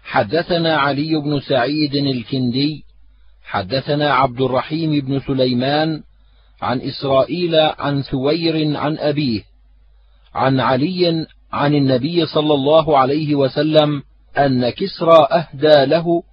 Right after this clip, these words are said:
فقبل، وأن الملوك أهدوا إليه فقبل منهم.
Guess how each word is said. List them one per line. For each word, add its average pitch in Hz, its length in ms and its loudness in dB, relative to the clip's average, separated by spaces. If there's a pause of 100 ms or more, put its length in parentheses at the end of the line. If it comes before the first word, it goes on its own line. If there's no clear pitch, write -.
(100)
فقبل، 127 760 0 (600)
وأن 127 340 -2
الملوك 135 680 2
أهدوا 147 600 0
إليه 151 540 0
فقبل 147 680 0
منهم. 104 640 -4